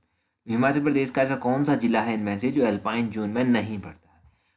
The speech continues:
तो सबसे पहले आपको ये पता होना चाहिए कि अल्पाइन zone में कौन कौन से district आते हैं। उसके बाद आप easily बता सकते हैं कि कौन सा जिला नहीं आता है। तो alpine zone में एक तो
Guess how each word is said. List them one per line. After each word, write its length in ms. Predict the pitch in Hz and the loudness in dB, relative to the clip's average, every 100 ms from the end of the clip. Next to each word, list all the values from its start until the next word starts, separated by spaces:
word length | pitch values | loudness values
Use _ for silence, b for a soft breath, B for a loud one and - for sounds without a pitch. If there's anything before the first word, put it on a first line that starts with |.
| _ | _
तो 60 | - | -2
सबसे 280 | 151 - 170 | -2 2 4
पहले 240 | 165 160 | 4 4
आपको 220 | 147 143 | 2 4
ये 220 | 139 123 147 | 4 6 4
पता 200 | 147 139 | 2 0
होना 220 | 135 127 | 0 0
चाहिए 300 | 131 135 143 | 0 2 2
कि 120 | 135 | 4
अल्पाइन 500 | 123 120 123 131 139 | 4 4 4 2 0
zone 220 | 120 113 | 0 0
में 180 | 120 127 | -2 -2
कौन 240 | 117 117 | -2 -4
कौन 200 | 107 107 | -4 -6
से 160 | 107 127 | 0 2
district 340 | 95 85 110 | 2 -4 -6
आते 240 | 90 85 87 | -6 -12 -20
हैं। 120 | 82 _ _ _ - | -20 _ _ _ -2
उसके 220 | 123 147 | 2 6
बाद 160 | 147 156 | 6 4
आप 200 | 147 - | 0 2
easily 340 | 120 117 139 | 4 8 8
बता 240 | 156 131 123 | 8 6 4
सकते 260 | 123 - | 2 -2
हैं 100 | 131 | -2
कि 80 | 139 | 0
कौन 260 | 127 123 117 | 0 0 2
सा 100 | 123 | -2
जिला 220 | 107 123 | 0 2
नहीं 440 | 110 104 104 107 | 2 0 -2 -6
आता 220 | 82 - 90 | -8 -10 -20
है। 80 | |
तो 100 | 92 - | -18 -4
alpine 480 | 120 120 127 139 147 | 0 2 2 2 2
zone 200 | 143 135 | 2 0
में 120 | 131 | 2
एक 160 | 123 | 2
तो 100 | 131 | 2